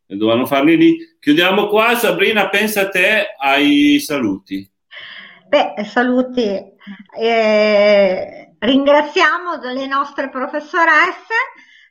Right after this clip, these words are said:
Speaker 2: che sono state molto esaustive. Mi raccomando, ribadisco,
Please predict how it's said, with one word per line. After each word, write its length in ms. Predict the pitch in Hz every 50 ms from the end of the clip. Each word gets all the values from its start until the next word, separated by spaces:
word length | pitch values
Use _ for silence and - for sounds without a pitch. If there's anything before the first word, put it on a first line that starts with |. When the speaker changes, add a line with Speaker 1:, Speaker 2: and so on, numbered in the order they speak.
| _
Speaker 2:
che 460 | _ - 277 254 247 240 240 240 240 254
sono 260 | 247 - 277 262 277
state 540 | 277 - - 269 277 277 - 269 262 254 254
molto 320 | 262 285 285 285 277 -
esaustive. 800 | 269 277 277 302 349 349 339 - - - 359 349 349 349 330 392 440 480 480 - - _ _ _ - - - - _ _ _ -
Mi 160 | 247 311 311
raccomando, 920 | 320 330 339 339 - 440 427 415 403 381 392 403 427 453 440 466 466 440 320
ribadisco, 800 | 311 302 254 320 311 269 320 330 320 330 320 - _ - 302